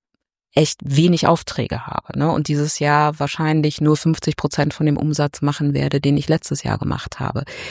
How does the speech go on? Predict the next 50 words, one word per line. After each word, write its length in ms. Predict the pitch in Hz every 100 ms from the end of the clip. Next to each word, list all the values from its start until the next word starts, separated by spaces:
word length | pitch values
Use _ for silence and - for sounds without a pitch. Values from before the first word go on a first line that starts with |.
| -
Wie 220 | - 156 -
ich 160 | 165 -
damit 280 | 156 151 -
umgehe, 500 | 175 196 175 165 165
das 220 | 156 -
kann 320 | - - 175
ich 300 | - 170 -
beeinflussen. 760 | - 147 165 160 - - - - - - - - -
Und 100 | 156
gleichzeitig 840 | 156 226 - - 175 185 196 196
an 120 | 160 165
dem 200 | 175 170
Punkt 340 | 180 196 -
merken 260 | 160 175 180
wir 180 | 170
auch, 180 | 165 180
was 120 | 190
ich 140 | 190 180
eben 160 | 185
nicht 260 | 220 294 -
beeinflussen 640 | - 180 180 - 175 175
kann, 320 | 175 - 180 -
ist, 300 | 175 196 -
wie 120 | 185 190
sich 160 | 185
die 140 | - 185
Wirtschaft 380 | 247 202 180
in 100 | 156
diesem 220 | 156 160 156
Land 200 | 160 170
weiterentwickelt, 720 | 196 - - - - 139 -
wie 140 | 170
Unternehmen 680 | - 190 180 180 208 208 170 - - -
damit 340 | 160 165 170 185
umgehen, 480 | 202 185 156 151
wie 160 | 160 135
Unternehmen, 720 | 175 175 165 165 175 180 170 -
ähm, 520 | 156 160 160 160 147
Weiterbildungsbudgets 1080 | 156 202 160 156 - - 143 131 139 143
einteilen, 800 | - 131 135 143 - 135 135 131
was 240 | 147 - -
einen 200 | 156 147
massiven 360 | 151 190 208
Einfluss 400 | - 165 - 147
eben 240 | - 156 147
auf 180 | 135 -
meinen 300 | 151 196 175
<laughs> 40 |
Umsatz 500 | 175 - 143 - 143
hat. 220 | 135 165